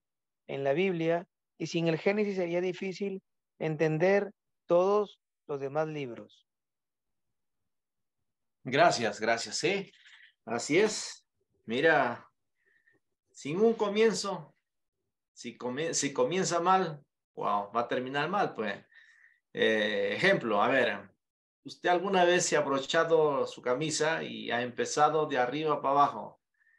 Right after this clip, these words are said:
Speaker 2: y, y, y se ha equivocado? ¿Verdad? Empezó a abotonar sus botones, su camisa y creía que estaba bien y abajo empezó a sobrarle uno. ¿Qué pasó?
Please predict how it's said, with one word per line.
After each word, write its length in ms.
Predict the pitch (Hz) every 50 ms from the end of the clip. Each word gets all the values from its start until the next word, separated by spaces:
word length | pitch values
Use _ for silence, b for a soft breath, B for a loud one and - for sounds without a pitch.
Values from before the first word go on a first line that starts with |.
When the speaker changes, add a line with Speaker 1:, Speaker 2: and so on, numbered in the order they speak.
| b b b _
Speaker 2:
y, 760 | - 117 131 135 127 120 117 113 110 107 104 104 104 101 - _ _ _ _ _ _ _ _ _ _ _ _ _ _ -
y, 320 | 113 113 113 113 117 - _
y 140 | - 123 120
se 140 | - 147
ha 60 | 139 135
equivocado? 880 | 135 139 - 143 139 147 135 - 180 185 170 131 117 101 101 - _ _ _ _ _ _ _ _ _ _ _ _ _ _ _ _ _ _
¿Verdad? 540 | - 117 117 123 135 151 175 185 170 143 131
Empezó 340 | 127 127 113 123 123 147 151
a 40 | 147
abotonar 1080 | 147 143 139 135 131 131 131 139 143 147 147 147 147 147 147 147 139 131 131 - -
sus 200 | - - - 120
botones, 360 | 113 117 113 - 143 143 143 -
su 80 | -
camisa 460 | - 131 131 135 147 151 147 147 151
y 260 | 143 135 131 127 123 123 - - _ _
creía 400 | - - 127 160 208 233 233 190
que 80 | 156 143
estaba 280 | 143 - 175 170 170 170
bien 320 | 180 170 143 120 - -
y 140 | - - 135
abajo 280 | 131 151 180 180 - 160
empezó 400 | 147 - - - - - 165 160
a 40 | 156
sobrarle 440 | - 156 143 147 160 160 156 156
uno. 380 | 170 175 170 147 117 104 101 - _ _ _ _ _ _ _ _ _ _ _ _ _
¿Qué 120 | - 165 175
pasó? 600 | 175 185 170 175 196 196 185 185 180 - _